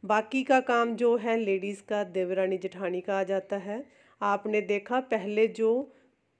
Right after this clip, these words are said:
जिसको हम खुरली बोलते हैं, जिसके ऊपर गाय और भैंस को बांधा जाता है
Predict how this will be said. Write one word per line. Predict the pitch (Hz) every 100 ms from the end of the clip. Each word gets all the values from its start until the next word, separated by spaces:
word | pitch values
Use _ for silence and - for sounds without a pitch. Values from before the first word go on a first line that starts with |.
| _ -
जिसको | 214 226 - 262
हम | 247 240
खुरली | 240 - 254 240 262
बोलते | 214 202 202 202 208
हैं, | 214 220
जिसके | 196 202 - 202
ऊपर | 202 190
गाय | 185 180 170 180
और | 190 180
भैंस | 160 165 160
को | - 170
बांधा | 160 165 160 175
जाता | 180 185 175 - 185
है | 190 226